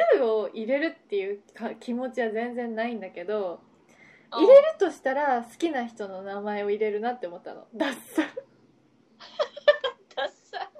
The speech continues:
Speaker 2: よくなんかはっきり言えたね、
Speaker 1: いや。
Speaker 2: そんなこと。
Speaker 1: いや、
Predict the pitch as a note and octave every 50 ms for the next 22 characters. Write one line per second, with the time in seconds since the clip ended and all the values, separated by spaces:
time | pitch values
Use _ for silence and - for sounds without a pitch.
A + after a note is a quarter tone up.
0 | - - - - - - _ - - - - - C#4+ C#4 C#4 - - A3+ C4 F#4+
1 | - - B3+ D4 D4 C#4 C4+ - A#3 A#3+ G3+ - - - C4 A3+ - D#4+ D4 A#3
2 | G#3 G#3+ A3 D4+ - B3 A#3 A#3 A#3 - G#3 G3 G3 G3 G3+ A#3+ A3+ - - -
3 | D4+ C#4